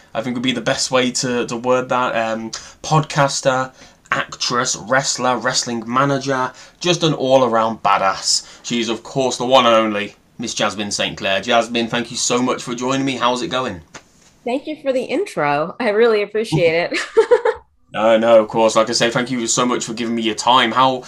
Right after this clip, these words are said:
Speaker 1: how are things over where you are on your side of the world?
Speaker 2: Amazing. It was like, it was eighty degrees yesterday, so it couldn't
Speaker 1: Wow.
Speaker 2: be that bad, right?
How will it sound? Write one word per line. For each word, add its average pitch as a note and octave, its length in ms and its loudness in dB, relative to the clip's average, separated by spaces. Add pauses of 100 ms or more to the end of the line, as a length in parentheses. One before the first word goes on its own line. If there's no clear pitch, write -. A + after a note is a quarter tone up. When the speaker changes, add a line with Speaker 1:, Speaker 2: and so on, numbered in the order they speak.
(200)
Speaker 1:
how C3 180 8
are C3 160 8
things B2 260 -4
over A#2 220 0
where A#2 160 4
you A#2+ 200 -2
are G#2+ 160 2
on G#2 80 -2
your G#2 140 -4
side G2+ 240 -6
of G#2 60 -10
the G2+ 80 -14
world? F#2+ 280 -4 (1000)
Speaker 2:
Amazing. G3+ 720 0
It - 100 -2
was F#3+ 220 -2
like, F3+ 280 -2 (680)
it A3+ 80 0
was A3 260 2 (160)
eighty A#3 240 0
degrees F#3 420 -2
yesterday, D3+ 720 -4 (200)
so E3+ 300 -2
it - 80 -6
couldn't G3 220 2
Speaker 1:
Wow. D#3+ 100 -2
Speaker 2:
be D#3 60 -2
that D3+ 260 2
bad, C#3+ 280 -4
right? D3+ 360 0